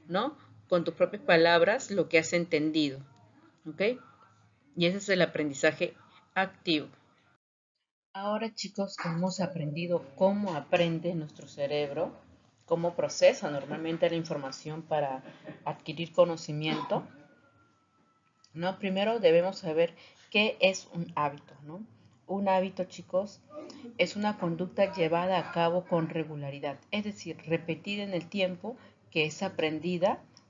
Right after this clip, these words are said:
no innata, y que requiere de poco o de ningún compromiso racional, ¿no? ¿Qué quiere decir esto? Que toda con-,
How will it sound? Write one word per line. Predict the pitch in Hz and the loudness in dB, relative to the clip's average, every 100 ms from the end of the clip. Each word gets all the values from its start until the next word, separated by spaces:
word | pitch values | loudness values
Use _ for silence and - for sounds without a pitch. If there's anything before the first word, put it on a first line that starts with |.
| - | -10
no | 175 240 | -2 0
innata, | 226 165 165 165 165 170 190 - | 0 0 0 0 -2 -4 -4 -8
y | 214 | -2
que | 247 226 | 0 0
requiere | 214 214 196 196 214 - _ _ _ _ | -4 -4 -6 -4 -8 -12 _ _ _ _
de | 196 | -6
poco | 202 190 185 202 208 | -2 -2 0 0 4
o | - 170 | 4 2
de | |
ningún | 160 151 147 170 | 0 -4 -4 -4
compromiso | 170 180 175 147 151 156 175 156 | -2 -4 -2 -6 -4 -6 -6 -4
racional, | 151 139 139 135 135 127 131 135 | -4 -6 -10 -4 -4 -4 -6 -4
¿no? | 165 233 - - - _ _ _ _ | -4 -6 -12 -20 -20 _ _ _ _
¿Qué | - 180 | -10 -6
quiere | 214 202 | -2 -2
decir | 190 202 | 0 0
esto? | 185 - 147 | 0 -2 -10
Que | 160 | -10
toda | 151 _ 233 220 226 233 | -12 _ 2 4 -2 -2
con-, | 170 156 | -4 -4